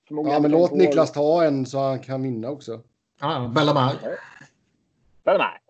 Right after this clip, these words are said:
Speaker 1: Ja. Erik Haula, David Perron, Marchessault, ehm, Colin Miller, Lucas Biza, ehm, Oskar Lindberg, William Carrier, Erik Haula, så är det.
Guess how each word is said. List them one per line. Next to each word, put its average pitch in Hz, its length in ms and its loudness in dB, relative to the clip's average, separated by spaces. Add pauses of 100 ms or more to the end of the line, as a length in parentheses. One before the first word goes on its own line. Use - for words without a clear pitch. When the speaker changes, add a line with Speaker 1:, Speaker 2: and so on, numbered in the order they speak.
(480)
Speaker 1:
Ja. 95 440 -12 (840)
Erik 123 200 -8
Haula, 127 520 0
David 120 340 -6
Perron, 113 540 -10 (100)
Marchessault, 113 880 -6 (460)
ehm, 101 640 -16
Colin 117 300 -6
Miller, 113 480 -8 (140)
Lucas 107 280 -8
Biza, 113 600 -8 (720)
ehm, 98 580 -18 (960)
Oskar - 240 -14
Lindberg, 107 600 -4 (400)
William 107 260 -12
Carrier, 104 560 -10 (400)
Erik 107 220 -12
Haula, 104 460 -14
så - 120 -14
är 104 80 -6
det. 104 120 -10